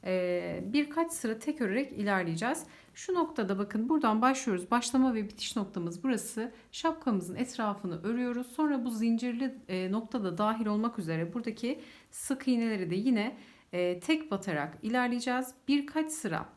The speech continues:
tek ördükten sonra, e, bir sonraki aşamaya birlikte devam edeceğiz. Burada üç sıra tamamen tek örerek ilerledik. Üç sıra yeterli oldu.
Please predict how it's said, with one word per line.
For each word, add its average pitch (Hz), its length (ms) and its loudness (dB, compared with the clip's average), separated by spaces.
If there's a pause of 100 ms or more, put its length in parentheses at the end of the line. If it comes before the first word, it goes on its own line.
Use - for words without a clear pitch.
(100)
tek 285 220 0
ördükten 262 500 2
sonra, 233 580 0 (360)
e, 180 320 -2
bir 311 100 4
sonraki 180 380 -2
aşamaya 175 420 -2
birlikte 240 640 -2
devam 202 340 0
edeceğiz. 165 560 -6
Burada 214 420 -4
üç 311 140 -2
sıra 180 480 -2 (260)
tamamen 180 500 4
tek 277 320 -4
örerek 175 480 -2
ilerledik. 170 580 -2
Üç 135 140 -4
sıra 185 220 -2
yeterli 190 500 0
oldu. 175 360 -2